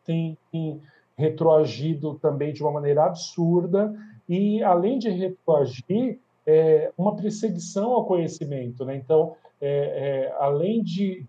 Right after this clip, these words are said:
de, de, de não incentivar, ainda persegue estudante, persegue universidade, persegue professor, persegue artista, porque essa galera é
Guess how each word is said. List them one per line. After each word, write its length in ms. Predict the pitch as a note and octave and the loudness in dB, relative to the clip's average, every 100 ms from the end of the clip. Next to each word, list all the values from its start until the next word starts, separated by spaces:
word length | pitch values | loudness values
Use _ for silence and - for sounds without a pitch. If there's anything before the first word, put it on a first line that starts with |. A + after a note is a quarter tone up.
| - | -10
de, 260 | D#3+ C#3 - _ _ | -8 -8 -14 _ _
de, 460 | A2+ D3 C#3+ C#3 C3+ | -10 -6 -6 -6 -8
de 320 | A#2 C#3+ B2 D#3+ | -10 -10 -10 -8
não 280 | D3 F3+ | -2 0
incentivar, 1000 | F#3+ - F3+ E3+ - B2+ B2 C#3+ F#3 F#3+ - _ | -2 -4 -4 -4 -6 -6 0 2 2 -2 -12 _
ainda 280 | D3 D#3+ E3+ | -6 -2 -2
persegue 760 | E3+ F#3+ - - E3 F3 F#3 F3+ | -2 -2 -4 -2 2 2 2 -2
estudante, 680 | - E3+ C#3 D3+ E3 E3 - _ - | -6 -4 0 2 2 0 -4 _ -6
persegue 420 | D3+ - C#3+ D3+ | -4 0 0 -2
universidade, 800 | D#3 C#3 - B2+ C#3 D3+ D3 - | -4 -4 -8 -2 2 4 2 -2
persegue 400 | C#3 - C#3+ B2+ - | -6 -2 -2 -4 -8
professor, 720 | C3+ C#3+ B2 - C#3+ D3+ D#3 - _ - | -8 -6 -10 0 4 4 4 -2 _ -2
persegue 460 | D3 A#2+ D#3+ C#3+ | -2 2 4 6
artista, 800 | D3 B2+ - - D#3+ E3+ E3+ D#3+ - _ _ | 4 2 -6 -6 -2 0 0 -2 -4 _ _
porque 140 | - | -2
essa 200 | G3+ - | 0 2
galera 540 | F3+ D#3+ D3 F#3 F#3 D#3+ | 2 4 6 6 6 2
é 80 | E3 | 0